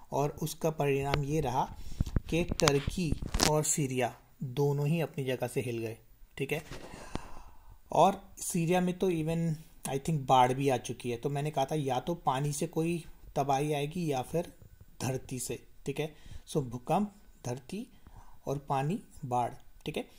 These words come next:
या सुनामी टाइप कुछ। तो सीरिया में भूकंप के बाद बाढ़ भी आ गई है, and, अ, टर्की तो आपको पता ही है सभी को, ठीक है। So, अर्थक्वेक और सुनामी के बारे में हमने कहा था अपनी वीडियो में।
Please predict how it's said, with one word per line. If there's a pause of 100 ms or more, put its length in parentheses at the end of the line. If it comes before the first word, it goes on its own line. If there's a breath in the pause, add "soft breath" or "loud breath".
(200 loud breath)
या
सुनामी
टाइप
कुछ। (360 loud breath)
तो
सीरिया
में (300)
भूकंप
के
बाद
बाढ़
भी
आ
गई
है, (500 loud breath)
and,
अ,
टर्की
तो
आपको
पता
ही
है
सभी
को, (180)
ठीक
है। (480 loud breath)
So, (280)
अर्थक्वेक
और
सुनामी
के
बारे
में
हमने
कहा
था
अपनी
वीडियो
में।